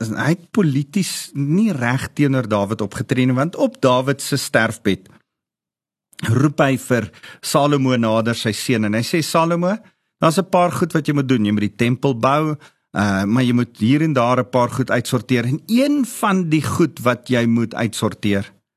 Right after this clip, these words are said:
is jy moet Simei, wat teen my gesondig het, my vloek, gevloek en geskree het, jy moet hom een of ander tyd uitsorteer." Ek het hom die,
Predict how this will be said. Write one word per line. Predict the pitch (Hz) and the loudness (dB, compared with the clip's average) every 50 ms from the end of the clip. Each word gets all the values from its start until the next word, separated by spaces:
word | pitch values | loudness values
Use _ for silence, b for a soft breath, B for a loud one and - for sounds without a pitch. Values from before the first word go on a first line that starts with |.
| _ _ _ _ _ _ _ _ _ _ _ _ _ _ _ _ | _ _ _ _ _ _ _ _ _ _ _ _ _ _ _ _
is | 139 127 - | 0 0 2
jy | 123 120 | 0 0
moet | 117 120 117 117 - | 2 0 0 -2 -6
Simei, | - - 131 117 107 107 110 113 110 104 107 107 101 - _ _ _ _ _ _ _ _ _ _ | -4 -2 0 0 0 0 0 0 0 0 -2 -4 -6 -10 _ _ _ _ _ _ _ _ _ _
wat | - 98 98 127 131 131 - _ | -8 -4 -2 -2 -2 -2 -6 _
teen | - 202 208 208 202 185 175 156 | -4 -2 0 0 0 0 0 0
my | 147 139 135 127 | 0 0 -2 -2
gesondig | - - - 120 - - - 123 113 110 107 98 - | -2 -2 -4 -4 -2 -2 -2 0 0 0 -2 -4 -6
het, | - - - - - | -8 -10 -10 -4 -2
my | 110 120 123 | -2 0 0
vloek, | 123 - - - - 190 175 160 | -2 -4 -10 -6 -2 -2 -2 -2
gevloek | - - 151 135 - - - 214 220 214 - | -2 -2 -4 -4 -2 -2 0 0 0 -2 -4
en | - - 151 156 151 139 | -6 -2 0 0 0 0
geskree | - - 139 - - - - 95 85 | -2 -4 -4 -4 -6 -4 -4 -4 -4
het, | 82 80 - - _ _ _ | -4 -6 -12 -18 _ _ _
jy | - 117 | 0 0
moet | 113 113 113 110 | 2 2 0 0
hom | 101 101 107 107 | -2 -2 -2 -2
een | 98 110 | -2 -2
of | 113 107 - | -2 -2 -2
ander | 110 110 113 110 | -2 -2 -2 -2
tyd | - 104 107 104 - | -2 -4 -4 -4 -4
uitsorteer." | - - - - - 85 - - - - - - - _ - | -6 -8 -8 -8 -8 -10 -8 -8 -8 -8 -8 -10 -12 _ -4
Ek | 143 151 - | -4 -4 -4
het | - - | -4 -2
hom | 208 214 214 | 0 0 2
die, | 190 190 185 165 | 2 0 -2 -2